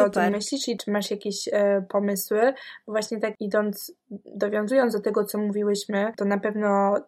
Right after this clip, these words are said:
Speaker 1: to dbanie o podstawowe takie fizyczne samopoczucie i, i nasz dobrostan, no to, to jest konieczność, tak? E, żebyśmy byli wyspani.
Speaker 2: Tak,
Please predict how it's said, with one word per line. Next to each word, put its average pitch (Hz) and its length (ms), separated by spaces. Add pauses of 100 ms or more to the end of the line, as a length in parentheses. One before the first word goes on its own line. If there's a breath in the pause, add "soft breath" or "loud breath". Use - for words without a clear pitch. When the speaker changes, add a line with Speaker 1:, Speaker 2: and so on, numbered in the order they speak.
(180)
Speaker 1:
to 196 160
dbanie 202 440
o 190 100
podstawowe 190 960 (100)
takie 190 240
fizyczne 196 720
samopoczucie 196 1120
i, 196 360
i 190 40
nasz 190 220
dobrostan, 185 680 (300 loud breath)
no 196 80
to, 190 100
to 185 140
jest 190 180
konieczność, - 600
tak? - 260
E, 202 400
żebyśmy 196 400
byli 190 220
wyspani. 208 500
Speaker 2:
Tak, - 260